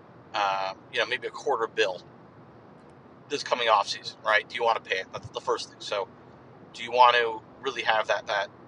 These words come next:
and I, look, I get it. Dolan doesn't care about the, the checks. I get it. But at a certain point, you do. The luxury tax gets pretty gruesome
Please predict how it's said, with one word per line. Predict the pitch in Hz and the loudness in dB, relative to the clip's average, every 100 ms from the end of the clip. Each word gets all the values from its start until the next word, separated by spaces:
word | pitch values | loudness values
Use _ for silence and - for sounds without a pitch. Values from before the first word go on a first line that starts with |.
| - | -6
and | 135 | 2
I, | 160 | 2
look, | 165 156 | 2 2
I | 160 | 2
get | 160 120 | 4 2
it. | - | 4
Dolan | 143 131 131 | 0 0 -2
doesn't | 123 113 107 | -4 -10 -6
care | 123 | -4
about | 110 123 | -4 -8
the, | 113 - | -16 -18
the | 110 | -12
checks. | - 131 120 127 | 0 0 0 -6
I | 127 | -2
get | 117 | -2
it. | 92 - - - | -2 -10 -18 0
But | |
at | 180 | 2
a | |
certain | 185 285 | 4 2
point, | - 240 | 4 4
you | 156 | 2
do. | - 147 147 147 | 0 2 2 2
The | 139 | 6
luxury | 147 151 139 | 6 6 0
tax | 139 139 | 0 0
gets | 131 123 | -4 -8
pretty | - 170 135 | -8 -10 -10
gruesome | - 135 - 135 | -12 -12 -8 -8